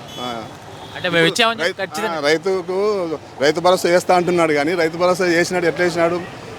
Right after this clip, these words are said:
Speaker 1: పెంచుకుంటూ పోయి ఆ పింఛన్ కూడా ఇచ్చి ఎట్లా ఇచ్చినాడు? మూడు, ఐదు, నాలుగు వేలు ఇస్తా అని చెప్పి మూడు వేలు, నాలుగు వేలు అన్నాడు అప్పుడు. అప్పుడు దాంట్లో ఐదు వందలు, ఐదు వందలు పెంచుకుంటూ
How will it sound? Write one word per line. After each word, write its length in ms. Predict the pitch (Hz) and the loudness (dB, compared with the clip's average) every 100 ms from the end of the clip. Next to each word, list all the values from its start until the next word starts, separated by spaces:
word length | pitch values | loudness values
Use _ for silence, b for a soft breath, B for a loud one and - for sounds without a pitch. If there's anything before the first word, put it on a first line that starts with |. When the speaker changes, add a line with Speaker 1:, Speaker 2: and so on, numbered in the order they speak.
| - - 143 | -14 -2 0
Speaker 1:
పెంచుకుంటూ 340 | 160 - 185 | 2 2 2
పోయి 380 | 180 180 208 185 156 151 | 4 8 8 8 2 2
ఆ 40 | 147 | 2
పింఛన్ 340 | - 180 214 | 4 4 2
కూడా 120 | 208 | 2
ఇచ్చి 220 | 208 208 | -4 -4
ఎట్లా 160 | 185 165 | -4 -4
ఇచ్చినాడు? 440 | 175 185 185 185 175 | -4 -4 -4 -6 -6
మూడు, 240 | 143 175 160 | -4 -2 -2
ఐదు, 180 | 170 | -2
నాలుగు 240 | 165 170 170 | 0 0 0
వేలు 120 | 180 | -2
ఇస్తా 180 | 165 175 | -4 -4
అని 100 | 165 | -4
చెప్పి 120 | 160 | -2
మూడు 160 | 160 165 | 0 2
వేలు, 160 | 180 | 2
నాలుగు 240 | 233 190 175 | 2 2 2
వేలు 100 | 175 | 2
అన్నాడు 220 | 160 165 | 4 2
అప్పుడు. 220 | 123 117 107 - - - | 2 -2 -6 -10 -6 -2
అప్పుడు 180 | 147 170 | 0 2
దాంట్లో 340 | 170 180 180 | 2 2 0
ఐదు 180 | 165 170 | 0 0
వందలు, 260 | 175 170 170 165 | 0 0 0 0
ఐదు 160 | 165 | 0
వందలు 140 | 170 170 | -2 -4
పెంచుకుంటూ 360 | 165 175 180 | -4 -2 -2